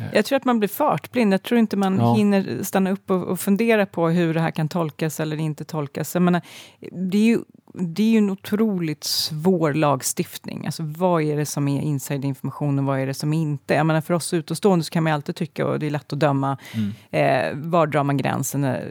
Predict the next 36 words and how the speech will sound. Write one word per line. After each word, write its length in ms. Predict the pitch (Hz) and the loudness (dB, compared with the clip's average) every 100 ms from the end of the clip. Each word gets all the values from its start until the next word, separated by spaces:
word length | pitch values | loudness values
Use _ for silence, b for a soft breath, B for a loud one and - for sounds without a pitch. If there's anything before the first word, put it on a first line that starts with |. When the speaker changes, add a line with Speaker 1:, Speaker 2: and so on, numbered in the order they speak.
| - - - - | -10 -12 -14 -8
Speaker 1:
eller 140 | 151 | -8
så. 180 | 143 - | -6 0
Men, 200 | 165 175 | 2 4
men 100 | 180 | 4
det 80 | 180 | 2
ska 140 | - | 2
ju 40 | 170 | 0
ändå 140 | 147 | 0
prövas 600 | - 214 165 151 160 - | 0 2 4 2 0 -4
i 200 | 156 139 | -4 -2
en 100 | 143 | 0
domstol, 600 | 151 175 143 139 254 170 | 2 2 0 0 2 2
och 180 | 151 160 | 2 -2
där 220 | 165 180 | 0 2
visar 360 | 190 202 156 220 | 2 0 2 0
det 40 | |
sig 120 | 220 180 | 0 -2
att 80 | |
det, 60 | - | -4
det 140 | 160 | -6
är 180 | 170 247 | 0 2
inte 160 | 233 - | 2 0
så, 200 | - - - | -6 -6 -8
så 160 | - 156 | -8 -4
himla 260 | 147 135 | -2 -2
lätt. 280 | - 143 - | -4 -6 -2
Och 80 | 156 | 0
även 220 | 147 165 | 2 4
när 80 | 180 | 2
du 60 | |
ska 140 | 165 170 | 2 -4
formulera 420 | - 165 151 151 | 0 0 2 0
någon 120 | 147 143 | -2 -2
form 200 | 151 143 | 0 0
av 120 | 151 | 2
åtal, 600 | 175 139 - 226 190 | 2 0 -2 0 0